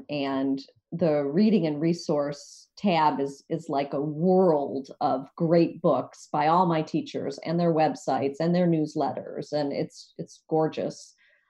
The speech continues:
Um, and also, I know a lot of people don't like Facebook, but then again, a lot of people do. And my business Facebook is very happy.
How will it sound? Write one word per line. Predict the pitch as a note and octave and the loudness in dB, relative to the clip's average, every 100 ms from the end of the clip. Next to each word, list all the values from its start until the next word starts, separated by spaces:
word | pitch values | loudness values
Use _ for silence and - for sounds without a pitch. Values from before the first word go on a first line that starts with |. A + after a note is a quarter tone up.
| _ _ _ | _ _ _
Um, | D#3 D3+ D#3 | -4 -2 -2
and | - E3+ | 0 0
also, | F#3+ A#3+ - B3+ A3 - - _ _ _ _ _ _ _ - | 2 0 2 2 2 0 -14 _ _ _ _ _ _ _ 2
I | |
know | G#3 A3 | 4 6
a | G3 | 6
lot | G3 | 4
of | A3+ | 2
people | A3 F#3 | 2 2
don't | F3 E3+ | 4 4
like | D3+ D#3 - | 2 -2 2
Facebook, | A3 A3 - B2+ - | 2 2 -2 -2 -2
but | D#3 - - | -4 -4 -2
then | F#3 F#3 | 2 2
again, | F3+ E3+ | 2 2
a | |
lot | D#3+ F3+ | 2 2
of | F#3 | 4
people | G#3+ F3+ | 4 4
do. | F3+ B3+ B2 - - _ - | 6 6 4 -2 -8 _ -4
And | E3 D#3+ D#3+ | 0 0 0
my | D#3 D3+ | 2 0
business | D#3 B3 C4 G#3+ G#3 - | 4 6 6 4 2 2
Facebook | F#3+ G#3 - C#3+ D3 | 2 2 -2 -4 -4
is | D3+ | -4
very | D#3+ E3 F3 E3 | 2 4 4 2
happy. | F3 D3+ - - - | 0 -2 -4 -16 -18